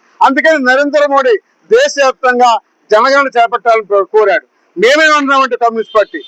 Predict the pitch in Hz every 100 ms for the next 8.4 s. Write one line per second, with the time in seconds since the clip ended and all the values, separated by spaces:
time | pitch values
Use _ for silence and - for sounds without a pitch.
0 | - - 202 233 233 175 302 285 294 294
1 | 269 240 240 381 - _ _ 226 277 294
2 | 285 254 247 240 214 220 - 220 185 _
3 | _ 160 202 262 262 240 233 233 226 220
4 | 202 254 285 294 285 233 226 220 226 -
5 | - _ - 254 262 269 311 294 208 202
6 | 269 - 262 269 262 254 247 254 254 214
7 | _ _ 175 208 269 311 285 269 269 262
8 | 294 294 277